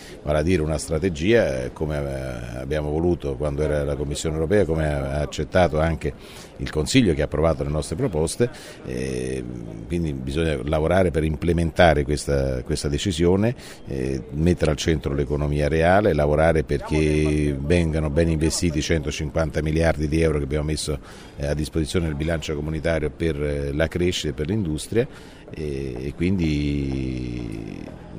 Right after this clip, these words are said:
l'impegno sarà soprattutto per cercare di, di dare buone norme,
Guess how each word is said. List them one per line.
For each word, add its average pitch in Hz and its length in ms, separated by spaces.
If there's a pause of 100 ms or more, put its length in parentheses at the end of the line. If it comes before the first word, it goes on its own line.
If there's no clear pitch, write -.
(180)
l'impegno 82 440
sarà 85 280
soprattutto 78 1600 (360)
per 85 180
cercare 85 600
di, 69 140 (720)
di 71 140 (120)
dare 80 240
buone 82 260
norme, 80 840